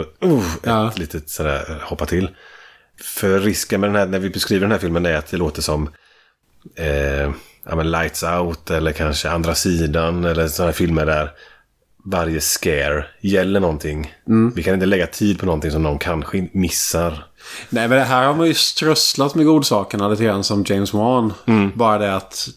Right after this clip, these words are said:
Speaker 2: det är coolare grejer och ännu diskretare.
Speaker 1: Mm. För vi har ju inte, ja, exakt.
Speaker 2: Jag, jag är imponerad av att du undvek, eh, The Conjuring.
Speaker 1: Ja, men det känns bra
Speaker 2: Det
Speaker 1: för
Speaker 2: handlar
Speaker 1: mig.
Speaker 2: bara om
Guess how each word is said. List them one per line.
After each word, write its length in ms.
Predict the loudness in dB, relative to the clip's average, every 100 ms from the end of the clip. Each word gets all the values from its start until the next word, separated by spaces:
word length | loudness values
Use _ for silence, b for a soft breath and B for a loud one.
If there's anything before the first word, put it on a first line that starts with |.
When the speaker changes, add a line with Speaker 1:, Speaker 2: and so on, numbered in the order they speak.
| -18
Speaker 2:
det 280 | -12 -2
är 100 | 0 0
coolare 540 | 0 2 4 4 4 4
grejer 600 | 4 4 2 2 0 0
och 540 | 0 2 2 0 -2
ännu 260 | -2 0 0
diskretare. 640 | 0 0 -2 0 0 0 0
Speaker 1:
Mm. 300 | 2 2 0 B B B B B B B -2
För 80 |
vi 60 | 4
har 80 | 4
ju 40 |
inte, 120 | 4 0
ja, 220 | 2 2
exakt. 460 | 2 -2 -4 -12 -20 _ b b b b b
Speaker 2:
Jag, 180 | -2 2
jag 80 | 4
är 60 |
imponerad 400 | 4 4 4 6
av 60 | 4
att 100 | 4
du 120 | 2 2
undvek, 680 | 2 2 4 4 2 0 0
eh, 220 | 2 2
The 60 | 0
Conjuring. 440 | 0 2 2 0 -4 _ b b b b b b b b b b b b _ _
Speaker 1:
Ja, 340 | -4 -2 -2 -2
men 140 | 0
det 500 | 0 2 0 0 -4 B B B B -20 _ _ _ _ _ _ _ _ _ -10
känns 260 | -4 -4
bra 160 | 0 0
Speaker 2:
Det 60 |
Speaker 1:
för 60 | 2
Speaker 2:
handlar 180 | 2 2
Speaker 1:
mig. 100 |
Speaker 2:
bara 0 |
om 0 | 2